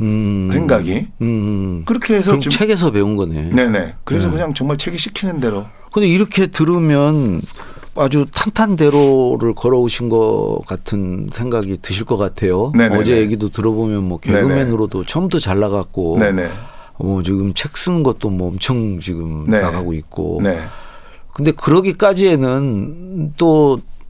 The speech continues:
Speaker 1: 이제 교통사고도 있었지만
Speaker 2: 네네네.
Speaker 1: 아까 그랬잖아요. 사업을 네 번이나 실패하셨다고.
Speaker 2: 네네.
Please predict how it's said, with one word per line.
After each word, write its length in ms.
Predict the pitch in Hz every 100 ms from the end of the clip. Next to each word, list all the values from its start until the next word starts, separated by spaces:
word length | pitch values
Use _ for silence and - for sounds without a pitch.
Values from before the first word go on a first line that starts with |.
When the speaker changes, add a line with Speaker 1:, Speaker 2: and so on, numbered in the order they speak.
| - - -
Speaker 1:
이제 480 | 120 110 110 104 92 - -
교통사고도 580 | 117 143 151 151 165 143
있었지만 640 | - 127 - 123 117 120
Speaker 2:
네네네. 360 | 110 95 87 82 - - - - -
Speaker 1:
아까 220 | - 139 175
그랬잖아요. 560 | - 156 - 127 107
사업을 640 | 95 160 196 165 156 135 101
네 140 | 113
번이나 380 | 135 156 131 110
실패하셨다고. 760 | - 143 117 110 113 101 92
Speaker 2:
네네. 240 | 82 80